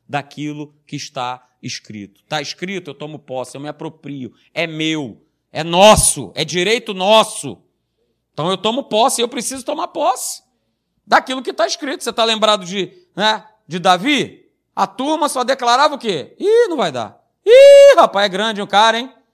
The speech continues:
Ih, rapaz." E o cara tá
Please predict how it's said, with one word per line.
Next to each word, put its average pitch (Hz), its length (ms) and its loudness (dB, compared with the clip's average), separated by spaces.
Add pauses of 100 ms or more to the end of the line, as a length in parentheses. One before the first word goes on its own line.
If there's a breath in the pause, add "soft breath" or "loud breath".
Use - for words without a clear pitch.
(220)
Ih, 466 560 0
rapaz." 156 380 -4
E 254 60 -4
o 269 60 -6
cara 208 280 2
tá 180 580 -2